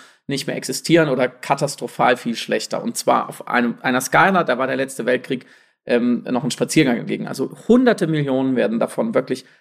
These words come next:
schlimm beeinflusst werden. Okay, das wollen wir <laughs> möglichst verhindern. So,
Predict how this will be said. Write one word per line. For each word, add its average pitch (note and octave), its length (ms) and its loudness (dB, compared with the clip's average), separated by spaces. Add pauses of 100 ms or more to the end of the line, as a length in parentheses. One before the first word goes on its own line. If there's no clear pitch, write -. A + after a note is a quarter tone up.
schlimm D3+ 320 4
beeinflusst - 540 -4
werden. - 240 -4
Okay, F#3+ 340 0 (220)
das C3+ 240 -4
wollen D3 400 4
wir C3 180 4
<laughs> - 40 -20
möglichst C#3+ 480 -4
verhindern. A2+ 520 -6 (380)
So, - 360 -4